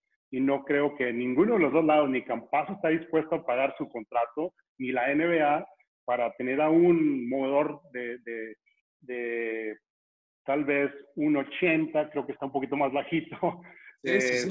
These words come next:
Speaker 1: pero, pero sin, sin tener o, una in-, o teniendo una incertidumbre de que no puede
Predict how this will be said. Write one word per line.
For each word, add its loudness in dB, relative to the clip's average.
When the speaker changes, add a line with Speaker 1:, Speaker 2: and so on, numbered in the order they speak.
Speaker 1:
pero, 0
pero -4
sin, -4
sin -6
tener 0
o, 0
una 2
in-, 0
o -6
teniendo -2
una 4
incertidumbre -2
de -4
que -6
no -6
puede -2